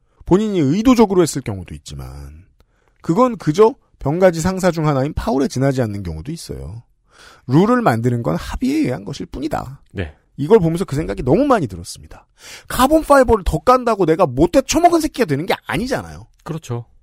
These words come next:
Speaker 1: 카본 파이버를 너나 나나 깔았다고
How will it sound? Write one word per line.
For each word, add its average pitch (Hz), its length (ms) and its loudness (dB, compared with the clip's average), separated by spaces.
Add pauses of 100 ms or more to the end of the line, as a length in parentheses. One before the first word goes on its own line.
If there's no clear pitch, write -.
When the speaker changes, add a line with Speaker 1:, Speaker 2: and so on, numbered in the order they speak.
(460)
Speaker 1:
카본 285 280 6
파이버를 254 380 4
너나 170 180 2
나나 226 180 -2
깔았다고 202 680 0